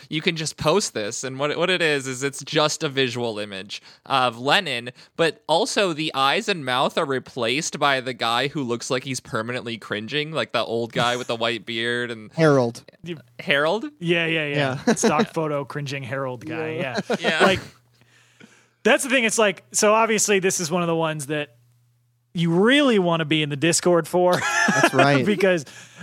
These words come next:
Speaker 3: as a meme with no text, just our voices are gonna be even, you know, have a more difficult time describing it.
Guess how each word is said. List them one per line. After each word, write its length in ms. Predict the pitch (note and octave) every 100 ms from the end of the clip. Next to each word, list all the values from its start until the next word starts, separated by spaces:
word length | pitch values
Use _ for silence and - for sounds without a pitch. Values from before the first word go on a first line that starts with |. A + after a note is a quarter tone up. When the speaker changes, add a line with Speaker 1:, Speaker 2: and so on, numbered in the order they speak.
| E3+
Speaker 3:
as 160 | E3+ D#3+
a 60 |
meme 300 | D#3+ G3 F#3+
with 120 | D#3+
no 240 | D#3+ F3+ F#3
text, 540 | F#3+ F#3 F#3+ - - - -
just 240 | - D#3 D3+
our 100 | D3+
voices 460 | D3 D3+ D3+ C#3+
are 80 | C#3+
gonna 180 | C#3+ C#3+
be 300 | C3+ C#3 C#3
even, 280 | C3+ C3+ C3+
you 100 | C3+
know, 100 | C3
have 180 | C3+ B2+
a 80 | A2+ A#2+
more 200 | D3+ D3
difficult 460 | D3+ D3 C3+ C3+
time 300 | - D3+ D3
describing 560 | C#3 - D3+ D3+ C#3+ C#3
it. 140 | C3